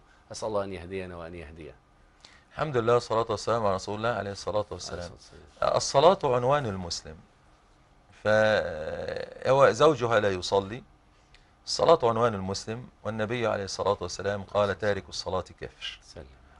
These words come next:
Speaker 2: وقال: "العهد الذي بيننا وبينهم الصلاة، من تركها فقد كفر". فالصلاة أمرها خطير، وأول ما يسأل عنه العبد يوم القيامة من عمله هو الصلاة،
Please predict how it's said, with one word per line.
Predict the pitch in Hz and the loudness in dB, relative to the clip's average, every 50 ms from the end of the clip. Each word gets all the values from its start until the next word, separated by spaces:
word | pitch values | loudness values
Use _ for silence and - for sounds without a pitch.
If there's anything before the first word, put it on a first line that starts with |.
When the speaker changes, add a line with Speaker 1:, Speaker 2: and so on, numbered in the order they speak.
| - _ - | -20 _ -8
Speaker 2:
وقال: | - - - 123 131 127 | -8 2 6 8 8 8
"العهد | 120 110 107 123 120 104 98 | 8 8 8 6 6 2 -2
الذي | 98 98 101 101 87 95 90 | -6 -6 -6 -6 -6 -10 -12
بيننا | 87 90 90 92 98 101 98 92 | -12 -12 -10 -8 -8 -6 -6 -8
وبينهم | 85 87 90 90 98 101 95 90 | -8 -8 -8 -6 -4 -4 -4 -6
الصلاة، | 87 - - - 85 92 98 107 101 | -6 -8 -6 -4 -2 0 0 0 0
من | 98 110 113 101 | 0 -4 -6 -6
تركها | - 90 85 87 - - 98 104 101 | -6 -6 -6 -6 -4 -6 -4 -4 -4
فقد | 85 - 80 - 73 - _ - | -6 -8 -12 -16 -16 -16 _ -14
كفر". | - - - - - - _ _ _ _ _ _ _ _ _ _ _ _ _ _ _ _ _ - | -14 -14 -16 -20 -20 -20 _ _ _ _ _ _ _ _ _ _ _ _ _ _ _ _ _ -8
فالصلاة | - - 120 123 123 123 123 123 127 - 113 110 - - - - - - 131 147 160 - - - 135 | -4 0 2 2 4 4 4 4 4 2 0 0 -2 -4 -6 -4 0 4 6 6 6 6 6 4 2
أمرها | 143 135 117 95 101 98 95 | 4 2 0 2 2 0 0
خطير، | - - 95 - 123 117 95 73 - - - - - _ _ _ _ _ _ _ _ _ _ | 0 -4 -8 -8 -8 -10 -10 -12 -14 -18 -20 -20 -20 _ _ _ _ _ _ _ _ _ _
وأول | - - - 147 151 143 127 123 | 0 4 4 6 8 8 6 6
ما | 120 107 | 6 2
يسأل | 117 127 - - - 95 101 | -2 -2 -2 -4 -2 0 2
عنه | 101 110 113 101 98 | 2 0 0 -2 -4
العبد | 92 85 90 104 92 - - _ _ _ _ _ _ _ _ _ - | -4 -2 -2 -2 -4 -6 -12 _ _ _ _ _ _ _ _ _ -2
يوم | 107 120 123 117 104 | 0 2 2 2 0
القيامة | 95 92 - - 98 98 107 107 104 101 98 | -4 -6 -4 -4 -2 0 0 0 -2 -2 -4
من | 101 104 | -4 -2
عمله | 104 104 123 131 135 135 139 131 | 0 0 2 2 0 0 0 -2
هو | 139 147 151 | -4 -4 -4
الصلاة، | 131 - - 139 151 170 | -4 -4 -4 -4 -6 -6